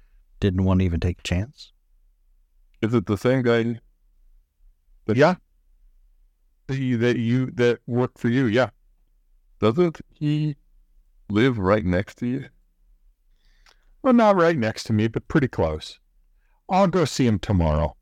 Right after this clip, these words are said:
Speaker 3: after work.
Speaker 1: Are you
Speaker 3: You can
Speaker 1: bringing,
Speaker 3: find out.
Speaker 1: are you bringing a, um, um, um, a, uh, a violin case?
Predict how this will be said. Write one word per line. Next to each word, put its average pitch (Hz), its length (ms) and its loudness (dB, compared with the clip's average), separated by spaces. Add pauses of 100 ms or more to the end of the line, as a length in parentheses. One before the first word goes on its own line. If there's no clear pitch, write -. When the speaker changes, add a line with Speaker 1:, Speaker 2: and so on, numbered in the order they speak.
(680)
Speaker 3:
after 95 280 -2
work. 87 460 -2 (1160)
Speaker 1:
Are 107 80 0
you 104 80 -2
Speaker 3:
You 110 80 0
can 92 40 -6
Speaker 1:
bringing, 110 200 0
Speaker 3:
find 120 240 2
out. 113 60 2
Speaker 1:
are 117 80 2
you 113 180 -2
bringing 120 400 0
a, 101 80 0 (160)
um, 98 340 -4
um, 95 240 -4 (120)
um, 92 300 -4
a, 90 280 -2
uh, 82 180 -4 (220)
a 101 40 -2
violin 98 440 0
case? - 400 -8